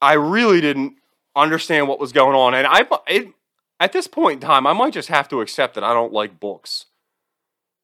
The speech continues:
Like, I like doing nineteen eighty-four, and Dante's Inferno was cool, but I had to look up what this meant, man. 'Cause it just seemed like, like Patrick Bateman dialogue,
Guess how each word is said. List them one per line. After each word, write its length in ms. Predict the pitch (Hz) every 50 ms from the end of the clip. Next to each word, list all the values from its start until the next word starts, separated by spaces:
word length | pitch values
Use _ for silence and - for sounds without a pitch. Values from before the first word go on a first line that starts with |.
| _ _ _ _ _ _ _ _ _ _ _ _ _ _ _ _ _ _ _ _ _ -
Like, 140 | 131 131 170
I 60 | 185
like 220 | 202 254 277 285
doing 200 | - 262 233 196
nineteen 320 | 170 165 175 175 - 196 180
eighty-four, 640 | 170 160 156 - - 185 180 175 175 180 175 175
and 200 | - - 120 123
Dante's 400 | 117 147 165 185 180 220 196 180 165
Inferno 460 | 143 117 - - 165 170 170 175 170
was 180 | 165 175 180 -
cool, 400 | - - 190 190 185 185 185 170
but 400 | - 135 131 123 120 - _ _ _ _ _ _ _ _ _ _ _ _ _ _ _ _ _ _ _ _ _ _ _ _ _ _ _ _ _ _ _ _ _ _ _ _ _ _ -
I 140 | - 170 233
had 180 | 262 302 311
to 80 | 175 143
look 280 | 131 139 160 160 160
up 220 | 180 165 147 104 104
what 220 | 104 120 147 -
this 180 | - 123 110 -
meant, 360 | 113 120 170 160 120 - _
man. 320 | 92 - 87 87 87 90 _ _ _ _ _ _ _ _ _ -
'Cause 180 | - 156 156 165
it 100 | 170 151
just 240 | - 202 196 -
seemed 220 | - 208 214 214 196
like, 240 | 185 165 151 151 147 _ _
like 220 | - 139 139 135
Patrick 400 | - 165 156 156 151 180 160 139
Bateman 360 | - 151 151 156 - 147 135 127
dialogue, 760 | 131 127 127 127 127 131 131 127 127 127 123 120 113 117